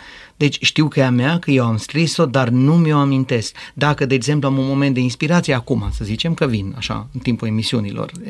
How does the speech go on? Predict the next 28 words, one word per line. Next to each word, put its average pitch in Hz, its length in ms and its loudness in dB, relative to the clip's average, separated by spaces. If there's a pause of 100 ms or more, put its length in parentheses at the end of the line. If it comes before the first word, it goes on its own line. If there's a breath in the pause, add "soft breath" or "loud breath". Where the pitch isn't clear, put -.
(120)
momente 123 600 -4
de - 140 -10
inspirație 170 600 -2 (320 loud breath)
și - 220 4
n-o 139 300 8
scriu, 135 360 0
că 175 120 -6
nu 107 120 2
pot, 117 300 -2
n-am 110 160 0
foaie 107 540 -4
să 117 200 -6
mă 110 140 0
apuc 117 220 -6
de 107 80 -6
scris - 260 -8
acum, 127 480 0
pot 143 160 -2
să - 100 -6
vă 104 140 -6
împrumut 113 460 -2
puțin, 127 320 -2
dar 123 160 0
într-adevăr 123 480 0
și 120 140 -6
pixul, 131 420 -6 (420 loud breath)
dar 135 300 0
că 139 300 2